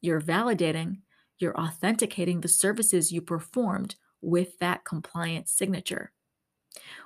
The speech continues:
We must be mindful that our provider's clinical documentation is capturing complete accuracy of the patient's medical condition and that a proper signature is captured before we can correctly code.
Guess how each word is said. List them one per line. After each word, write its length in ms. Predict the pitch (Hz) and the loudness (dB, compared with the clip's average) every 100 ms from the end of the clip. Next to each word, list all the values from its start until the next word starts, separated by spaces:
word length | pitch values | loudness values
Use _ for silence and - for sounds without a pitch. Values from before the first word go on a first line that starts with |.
| - | -2
We 160 | 180 | 2
must 340 | 160 160 185 - | 2 4 2 2
be 120 | 185 | 2
mindful 640 | 156 156 196 277 277 175 | 2 2 4 2 2 0
that 160 | 170 170 | 2 2
our 100 | 180 | 2
provider's 720 | 180 208 165 165 185 202 196 | 0 -2 0 0 2 4 2
clinical 420 | - - 180 185 190 | 0 -2 -2 0 -2
documentation 840 | 180 170 - 185 175 175 175 175 | -2 -4 -2 -4 0 -2 -2 -2
is 100 | 180 | -2
capturing 600 | - - - - 180 180 | -4 -8 -8 -2 0 0
complete 480 | 180 185 - 180 180 - | 0 -4 0 0 0 -2
accuracy 760 | 214 190 - 165 - - - _ _ _ _ - | -2 -2 -4 -2 -2 -4 -10 _ _ _ _ 2
of 280 | 202 196 208 | 4 4 2
the 80 | |
patient's 520 | 190 175 170 185 175 175 | 0 0 0 -2 -2 -4
medical 340 | 160 165 180 | -4 -4 -8
condition 720 | - 196 185 247 - 175 175 - - - _ - | -8 -2 2 2 2 0 -2 -6 -20 -20 _ 4
and 420 | 240 233 160 190 - _ - | 6 6 4 -2 -10 _ -2
that 120 | 196 | 2
a 80 | 180 | 0
proper 500 | - 190 180 175 180 | 0 0 0 2 2
signature 680 | - - 254 233 - 165 - | 4 2 2 0 0 -2 2
is 180 | 180 - | 2 0
captured 680 | - - 240 - - 151 - - - - | -6 -4 -4 -2 0 0 -4 -14 -10 -2
before 800 | 196 196 - 247 262 175 196 - _ 170 | 0 0 -2 0 2 0 -2 -8 _ -8
we 360 | 165 180 185 | 2 4 4
can 240 | 185 196 180 | 2 -2 -2
correctly 600 | 190 165 160 - - - | -2 0 -2 -2 -4 -6
code. 520 | - 147 - - | -4 -2 -2 -4